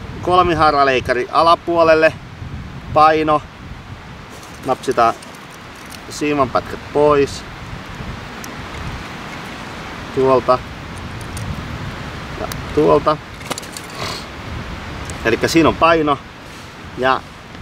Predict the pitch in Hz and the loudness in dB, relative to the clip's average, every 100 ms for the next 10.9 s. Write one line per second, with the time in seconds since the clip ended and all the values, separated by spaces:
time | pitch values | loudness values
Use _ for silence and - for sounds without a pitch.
0 | - - 156 165 160 135 123 123 127 - | -4 0 0 6 6 6 2 0 0 -2
1 | - - 139 120 120 - - - - - | -8 -2 4 6 4 0 -18 -16 -14 -14
2 | - - - - - - - 170 165 139 | -16 -14 -14 -14 -14 -10 0 4 4 4
3 | 120 - 104 98 87 - - 127 135 120 | 2 2 0 0 -2 -8 -2 2 4 4
4 | 113 117 104 - 131 120 98 - - 147 | 4 0 -2 -4 -2 -2 -2 -10 0 4
5 | 196 - - 151 170 170 175 151 165 156 | 4 2 -8 0 0 0 -2 0 0 4
6 | 156 - 160 - 147 127 127 - - - | 2 4 0 2 -2 0 0 -2 -16 -18
7 | - - - - - - - - 139 151 | -18 -18 -18 -18 -18 -18 -16 -6 0 2
8 | 156 135 123 131 123 120 123 131 120 107 | 4 4 4 2 2 0 -4 -2 -2 -4
9 | - 95 92 82 - - - - - - | -4 -4 -6 -12 -12 -12 -12 -18 -16 -16
10 | - - 156 202 196 160 165 139 | -16 0 6 8 8 4 2 0